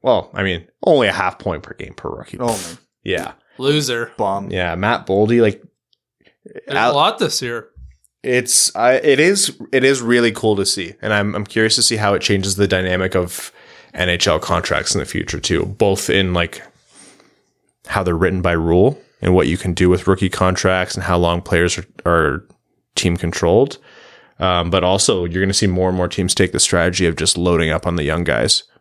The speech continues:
Speaker 1: and using that to extend and, and highlight their windows.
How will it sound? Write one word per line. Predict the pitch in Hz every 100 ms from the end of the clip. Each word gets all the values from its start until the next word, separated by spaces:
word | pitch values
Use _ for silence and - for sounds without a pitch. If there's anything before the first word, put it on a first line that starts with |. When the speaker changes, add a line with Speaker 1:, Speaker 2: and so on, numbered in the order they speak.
| _ _ _
Speaker 1:
and | - 92
using | 85 90
that | 87 78
to | -
extend | 82 - 87 85
and, | 82 80
and | - 90
highlight | 90 87 76
their | -
windows. | - 80 - - -